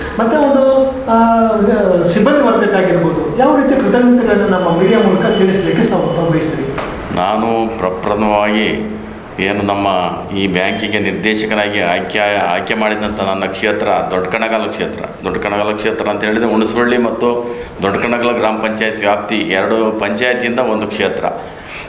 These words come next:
Speaker 2: ಆ ಒಂದು ದೊಡ್ಡ ಕಣಗಾಲ ಕ್ಷೇತ್ರದಿಂದ ನಾನು ಸತತವಾಗಿ ಮೂರನೇ ಬಾರಿಗೆ ನಿರ್ದೇಶಕನಾಗಿ ಆಯ್ಕೆಯಾಗಿ ಬರ್ತಾ ಇದ್ದೇನೆ.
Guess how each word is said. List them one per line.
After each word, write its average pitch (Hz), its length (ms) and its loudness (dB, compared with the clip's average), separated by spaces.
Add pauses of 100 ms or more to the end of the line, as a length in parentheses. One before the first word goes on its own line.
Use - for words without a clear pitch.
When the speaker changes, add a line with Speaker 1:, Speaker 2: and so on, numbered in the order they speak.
(100)
Speaker 2:
ಆ 101 120 2
ಒಂದು 104 280 -2
ದೊಡ್ಡ 101 160 -2
ಕಣಗಾಲ 127 360 0
ಕ್ಷೇತ್ರದಿಂದ 117 480 -2
ನಾನು 113 260 -2
ಸತತವಾಗಿ 120 480 -2
ಮೂರನೇ 117 440 0
ಬಾರಿಗೆ 117 280 0
ನಿರ್ದೇಶಕನಾಗಿ 107 720 -2
ಆಯ್ಕೆಯಾಗಿ 101 520 -2
ಬರ್ತಾ - 200 -4
ಇದ್ದೇನೆ. 95 240 -2